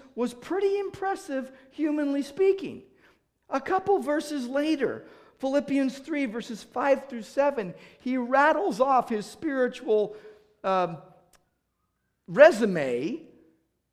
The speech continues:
as an unbeliever. And here's what he said. "Circumcised the eighth day," check. "Of the tribe of Is-, of the, of the people of Israel," check. "Of the tribe of Benjamin," check. "A Hebrew of Hebrews," check, check.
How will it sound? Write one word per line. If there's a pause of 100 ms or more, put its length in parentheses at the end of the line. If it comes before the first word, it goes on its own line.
(400)
as
an
unbeliever.
And
here's
what
he
said. (760)
"Circumcised
the
eighth
day,"
check. (500)
"Of
the
tribe
of
Is-,
of
the,
of
the
people
of
Israel,"
check. (140)
"Of
the
tribe
of
Benjamin,"
check. (200)
"A
Hebrew
of
Hebrews," (220)
check,
check.